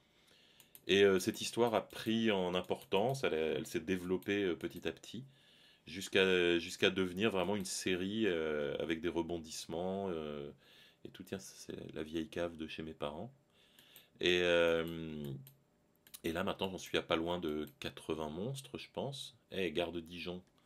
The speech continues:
représente la Côte d'Or. Euh, Gare de Paris représente le sept cinq. Et, euh, et voilà.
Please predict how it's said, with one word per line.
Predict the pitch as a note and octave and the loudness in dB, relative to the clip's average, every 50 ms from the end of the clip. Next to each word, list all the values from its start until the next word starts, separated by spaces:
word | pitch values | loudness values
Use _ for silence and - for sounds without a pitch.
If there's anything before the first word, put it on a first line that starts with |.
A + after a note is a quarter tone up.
| _ _ | _ _
représente | - D2+ E2+ - - - E2+ F2 F2 - | -6 -4 -4 -4 -4 -4 -6 -6 -6 -6
la | E2+ | -8
Côte | - - E2+ D#2+ D#2 | -6 -6 -6 -4 -4
d'Or. | E2 D#2+ E2 - - - - - - - - - - - - - - - - - - - - - - - _ - | -4 -4 -4 -6 -8 -16 -20 -20 -20 -20 -20 -20 -20 -20 -20 -20 -20 -20 -20 -20 -20 -20 -20 -20 -20 -18 _ -4
Euh, | E2 E2+ E2+ E2+ E2 E2 | -2 0 2 2 2 2
Gare | D#2 E2 F#2 F#2 | 2 0 0 0
de | F2+ F#2 | 0 0
Paris | F2+ - F#2+ F2 F#2+ G2 F2+ - - - - - | 0 0 0 0 0 -4 -6 -8 -12 -16 -14 -12
représente | D#2 E2 E2+ - - E2 D#2+ D#2+ D#2+ - | -10 -10 -12 -10 -8 -8 -8 -6 -6 -6
le | - E2 | -8 -6
sept | - - D#2+ - - | -6 -6 -8 -8 -8
cinq. | - E2 D#2+ D#2 - - - _ _ _ _ _ _ _ - | -8 -8 -8 -10 -12 -16 -20 _ _ _ _ _ _ _ 2
Et, | G2 F#2+ F#2+ F#2 | 4 4 6 6
euh, | F#2 F2+ F2+ F2+ F2+ F2+ F2 F2 F2 E2+ E2+ E2+ E2+ E2+ E2+ E2 D#2+ D#2+ D#2+ D#2+ D#2+ D#2+ D#2 D2+ C#2+ B1+ A#1 A1+ A1+ A#1 A1+ A1 G#1+ G1+ G1+ G1+ G1+ G1+ - - - - | 6 6 6 6 6 8 8 8 8 8 6 6 6 6 6 4 4 2 0 -2 -6 -8 -8 -8 -8 -8 -10 -10 -12 -12 -12 -14 -14 -14 -16 -16 -18 -16 -14 -14 -4 0
et | - F#2+ | 2 2
voilà. | F2 F#2+ G2+ G#2 C3 D#3+ F3+ | 4 6 6 6 6 4 0